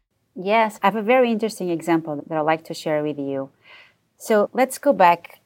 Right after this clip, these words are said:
and just revisit what transition risk is. So the transition risk is a degree to which low carbon trends could disrupt business profitability and viability.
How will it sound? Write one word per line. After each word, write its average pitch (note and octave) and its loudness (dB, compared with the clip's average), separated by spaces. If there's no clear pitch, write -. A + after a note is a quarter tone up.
and F3+ 2
just F3+ -2
revisit F#3+ 0
what F3+ 0
transition F3 -4
risk E3 -4
is. C3+ -6
So - -8
the E3+ -4
transition A#3+ 0
risk A3+ 2
is G3 0
a G3 2
degree F#3+ 0
to A#3+ 0
which A#3 0
low A3+ 4
carbon G#3 2
trends B3+ 0
could G3 0
disrupt F#3+ 0
business F#3+ -2
profitability E3 0
and F3+ 2
viability. D#3 0